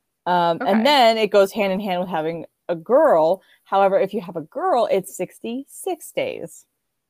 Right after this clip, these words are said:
Speaker 2: Uh, what? Uh, the, but why?
Speaker 1: Because, because women, I guess, because vaginas are scary.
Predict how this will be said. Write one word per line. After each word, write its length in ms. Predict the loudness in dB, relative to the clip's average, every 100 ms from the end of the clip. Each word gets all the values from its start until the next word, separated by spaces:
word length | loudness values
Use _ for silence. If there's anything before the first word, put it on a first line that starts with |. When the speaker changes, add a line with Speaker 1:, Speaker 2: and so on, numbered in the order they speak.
| _
Speaker 2:
Uh, 160 | 0 0 -2 _ _ _ _ _ _ _ _ _ _ _ _ _ _ _ _
what? 280 | -4 -2 -2 _ _ _ _ _ _ _ -2
Uh, 100 | 2
the, 220 | 4 2 -2 _ _ _
but 200 | 2 2
why? 340 | 4 4 4
Speaker 1:
Because, 420 | 4 4 4 2 -10 _ _ -20 _ _ -10 -2
because 380 | -4 0 -2 2
women, 340 | 0 2 0
I 140 | -2 0
guess, 320 | 0 -2 -4
because 320 | -6 -4 -2
vaginas 560 | -2 -2 -2 -2 -4 -4
are 60 | -8
scary. 600 | -6 -4 -4 -6 -10